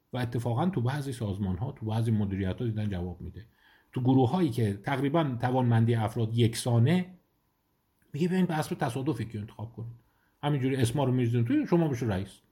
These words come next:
بقیه، اه، همکاری کن و، اه، کمتر امکانش هست که اون گرایش، اه، شکل بگیره از اینی که سایکوپات‌ها به اون سو برن.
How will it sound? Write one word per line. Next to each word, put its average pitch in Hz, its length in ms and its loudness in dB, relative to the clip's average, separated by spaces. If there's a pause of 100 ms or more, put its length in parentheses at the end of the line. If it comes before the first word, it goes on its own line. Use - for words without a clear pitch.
(140)
بقیه، 120 440 0
اه، 104 120 -6
همکاری 95 360 -6
کن 90 160 -12 (440)
و، 127 60 -4
اه، 120 440 2
کمتر 135 460 4
امکانش 113 380 2
هست 120 220 -2
که 135 200 -4
اون 127 260 -2 (420)
گرایش، 113 600 4
اه، 95 640 -6
شکل 120 280 -2
بگیره 110 360 -2
از 101 220 -6
اینی 107 140 0
که 113 100 -4
سایکوپات‌ها 87 680 -6
به 92 100 -10
اون 71 140 -10
سو - 160 -18
برن. 76 200 -20